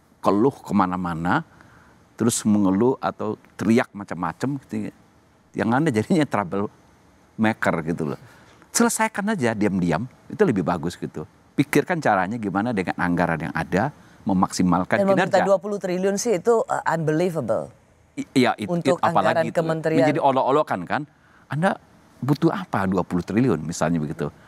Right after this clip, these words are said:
Speaker 1: Walaupun mungkin justifikasinya bisa dia bikin lah. "Saya mau bikin ini, bikin ini, bikin ini, bikin ini." Tapi kan orang mengatakan, "Come on," kata anak sekarang.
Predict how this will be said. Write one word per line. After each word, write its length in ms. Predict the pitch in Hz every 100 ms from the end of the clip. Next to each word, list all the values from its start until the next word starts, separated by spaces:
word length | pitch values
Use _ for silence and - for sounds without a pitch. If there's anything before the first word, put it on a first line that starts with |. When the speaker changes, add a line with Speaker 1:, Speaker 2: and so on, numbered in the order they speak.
| -
Speaker 1:
Walaupun 440 | 135 156 240 220
mungkin 120 | 240 226
justifikasinya 600 | 214 226 190 190 208 214
bisa 160 | 165 147
dia 120 | 147
bikin 360 | 147 - 170 87
lah. 80 | - -
"Saya 160 | - 135
mau 80 | 117
bikin 280 | 113 113 127
ini, 80 |
bikin 320 | 120 107 113 110
ini, 80 | 127
bikin 280 | 113 117 110
ini, 80 | 123 120
bikin 200 | 104 101
ini." 100 | 110 127
Tapi 240 | 135 -
kan 160 | 214 208 - - -
orang 160 | - 180
mengatakan, 560 | 165 170 175 - 123 - _ _ - - _
"Come 200 | - 160
on," 200 | 190 180
kata 240 | 131 104 110
anak 160 | 76
sekarang. 360 | - 98 95